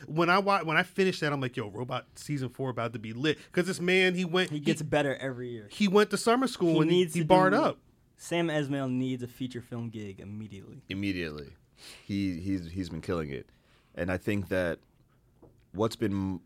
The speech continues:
Speaker 3: so, uh, amazing, what I appreciate the most out of, you know, the show, but this season in particular, is the little swings he takes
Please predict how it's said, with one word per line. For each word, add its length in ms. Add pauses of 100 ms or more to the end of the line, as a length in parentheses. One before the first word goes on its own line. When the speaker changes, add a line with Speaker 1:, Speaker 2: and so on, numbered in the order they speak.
(120)
Speaker 3:
so, 840 (100)
uh, 360 (2000)
amazing, 560
what 140
I 60
appreciate 560
the 100
most 400
out 100
of, 180 (160)
you 140
know, 120
the 140
show, 320
but 200
this 120
season 280
in 60
particular, 560
is 240 (560)
the 100
little 640 (300)
swings 500
he 100
takes 440